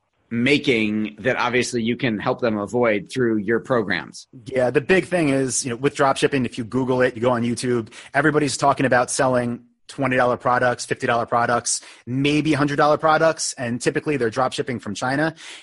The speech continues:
Speaker 2: And, you know, you can do it. People definitely make money with that model,
Speaker 1: You started
Speaker 2: but
Speaker 1: there, yeah.
Speaker 2: Yeah. Yeah, but it's just, it's totally different than, you know, than what we do. And when people get into that, a lot of times they struggle with customer complaints 'cause things take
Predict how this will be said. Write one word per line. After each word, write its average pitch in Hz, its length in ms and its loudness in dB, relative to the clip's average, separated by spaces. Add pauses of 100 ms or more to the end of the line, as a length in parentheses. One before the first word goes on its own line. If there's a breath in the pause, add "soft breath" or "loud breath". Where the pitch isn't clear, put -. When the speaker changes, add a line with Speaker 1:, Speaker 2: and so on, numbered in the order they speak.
(160 loud breath)
Speaker 2:
And, 139 580 2
you 143 100 2
know, 143 60 2
you 147 140 0
can 165 220 0
do 143 180 4
it. 180 180 2
People 143 300 2
definitely 135 300 0
make 127 180 -4
money 127 180 2
with 151 140 0
that 160 120 0
model, 160 260 2
Speaker 1:
You 156 60 2
started 143 260 2
Speaker 2:
but 123 100 -2
Speaker 1:
there, 120 240 2
yeah. 156 180 4
Speaker 2:
Yeah. - 160 2 (300)
Yeah, - 140 0
but 113 80 0
it's 143 140 4
just, 156 120 0
it's 151 160 -2
totally 160 480 2
different 127 440 0
than, 123 320 2
you 131 100 -2
know, 113 180 0
than 131 220 -2
what 131 160 0
we 131 240 -2
do. 147 300 2
And 131 280 0 (380 loud breath)
when 151 180 4
people 170 460 2
get 139 140 2
into 151 180 0
that, 180 280 2 (180)
a 131 80 0
lot 147 160 4
of 151 80 -2
times 156 180 2
they 139 80 -2
struggle 139 320 2
with 127 160 -2
customer 143 340 -2
complaints 131 520 -4
'cause - 160 -6
things 131 180 -4
take 127 240 -4